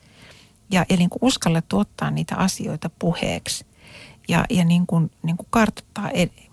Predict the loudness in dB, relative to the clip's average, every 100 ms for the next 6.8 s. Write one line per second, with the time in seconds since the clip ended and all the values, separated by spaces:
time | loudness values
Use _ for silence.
0 | -4 -2 -2 -6 0 4 4 4 0 -4
1 | -6 -8 -10 -8 -6 -2 0 0 0 -2
2 | -2 0 2 0 0 -4 -6 -10 _ _
3 | _ _ _ _ _ -12 -4 2 4 6
4 | 6 4 0 -2 2 2 2 0 2 4
5 | 4 2 0 -2 2 2 2 0 0 -2
6 | 0 0 0 -4 -2 -2 -2